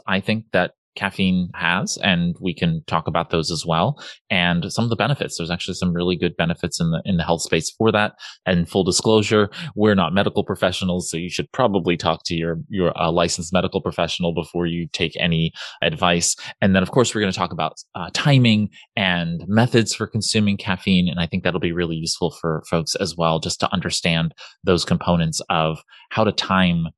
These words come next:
your caffeine intake for greater productivity. So let's start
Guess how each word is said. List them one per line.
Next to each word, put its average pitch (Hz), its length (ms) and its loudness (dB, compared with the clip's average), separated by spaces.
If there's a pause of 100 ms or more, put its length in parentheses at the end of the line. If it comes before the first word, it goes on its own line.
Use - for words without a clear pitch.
(160)
your 87 380 0
caffeine 85 460 -2
intake 80 480 -2 (200)
for 85 320 0
greater 80 300 0
productivity. - 760 -4 (320)
So 101 460 2 (340)
let's - 240 0
start - 320 0